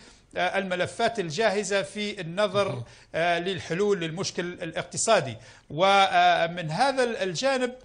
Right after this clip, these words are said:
Speaker 1: آه، أعتقد بأنه لربما سيصل إلى، آه، على الأقل لنقل، آه، وجهة نظر البرلمان، آه، وغ-، غ-، أغلب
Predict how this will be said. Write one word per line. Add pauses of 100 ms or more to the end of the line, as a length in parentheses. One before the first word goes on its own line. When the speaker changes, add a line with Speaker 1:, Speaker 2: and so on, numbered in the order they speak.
(300)
Speaker 1:
آه،
أعتقد
بأنه
لربما
سيصل
إلى،
آه،
على
الأقل
لنقل، (340)
آه،
وجهة
نظر
البرلمان، (120)
آه،
وغ-،
غ-،
أغلب